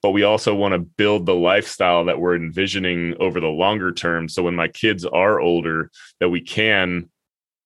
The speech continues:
go out and do the things that we wanna do and not be shackled down by a,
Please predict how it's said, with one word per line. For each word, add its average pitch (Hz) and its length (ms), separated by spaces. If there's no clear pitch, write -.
go 101 180
out 87 300
and 85 160
do 95 140
the 87 100
things 90 380
that 92 120
we 85 80
wanna 90 260
do 92 500
and 85 400
not 95 200
be 90 100
shackled 90 500
down 90 420
by 85 280
a, 82 260